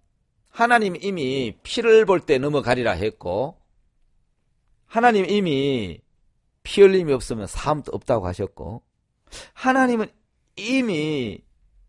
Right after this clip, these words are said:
피가 죄를 속한다고 말씀하셨고, 그래서 성경에 전부 뭐를 두신 거예요? 구석구석 피가 어떻게 죄를 씻는지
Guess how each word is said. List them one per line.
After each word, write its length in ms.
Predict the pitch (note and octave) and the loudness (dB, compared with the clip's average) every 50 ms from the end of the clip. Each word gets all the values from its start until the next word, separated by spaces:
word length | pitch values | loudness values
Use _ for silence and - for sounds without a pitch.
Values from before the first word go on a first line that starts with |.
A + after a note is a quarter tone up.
| _ _ _ _ | _ _ _ _
피가 380 | - - G#3 - A3 G3+ G3+ G3+ | -14 -8 0 4 6 6 6 6
죄를 320 | - E3 D#3 D3 C#3+ C3 | 4 4 2 2 2 0
속한다고 520 | - - - - - D3 C3 A#2 G2+ F#2 F#2 | -6 -8 -10 -10 -8 -6 -4 -4 -4 -4 -6
말씀하셨고, 840 | E2+ F2+ F2+ - G2 C#2 C#2 D2+ - C2+ - _ _ - - - _ _ _ _ _ _ - - - - | -8 -8 -10 -10 -12 -14 -14 -14 -16 -18 -20 _ _ -20 -20 -20 _ _ _ _ _ _ -20 -20 -4 4
그래서 280 | - A3 A3+ G#3+ G#3+ G3+ | 6 6 8 6 4 0
성경에 760 | - G#3 G#3+ A3 A3+ A#3 G#3+ A3 G#3+ G#3+ A3+ A#3+ B3+ B3 - _ _ _ | 2 4 4 4 4 4 4 4 4 6 4 2 2 2 0 _ _ _
전부 260 | - - F3+ E3+ D#3 C3 | -8 -6 -4 -4 -4 -4
뭐를 300 | A#2 B2+ C#3 D#3 F3 F3 | 0 0 2 2 2 2
두신 300 | D#3+ D#3+ D3+ D3+ C3 A2 | 0 -2 -4 -4 -6 -4
거예요? 380 | G#2 F#2 D#2+ D2 C#2+ E2 - _ _ _ _ _ _ _ _ _ _ _ _ _ _ _ _ _ _ _ _ _ _ | -4 -4 -4 -6 -8 -12 -14 _ _ _ _ _ _ _ _ _ _ _ _ _ _ _ _ _ _ _ _ _ _
구석구석 1600 | - - - - G2 F#2 F#2 F2+ F#2 F#2+ F#2+ F2+ F2+ F2+ F2 F2+ F2+ F2+ F#2 F#2 F2+ F2+ - - - - - D#3+ D3+ - - | -20 -16 -12 -8 -6 -4 -4 -4 -4 -4 -6 -6 -6 -6 -6 -6 -6 -8 -8 -8 -10 -10 -12 -14 -14 -10 -6 -6 -6 -6 -8
피가 320 | - - D#3 - D3+ C#3+ B2 | -14 -12 -4 0 2 2 2
어떻게 320 | A#2+ - - C#3 C3 A#2+ | 2 0 -2 -4 -6 -4
죄를 240 | - - G#2 G#2 G#2+ | -4 -4 -6 -6 -6
씻는지 640 | - - G2 G2 G#2 A2 G#2+ - F2 F#2+ G2 G#2 A2 | -8 -8 -6 -6 -6 -6 -8 -10 -12 -14 -14 -14 -16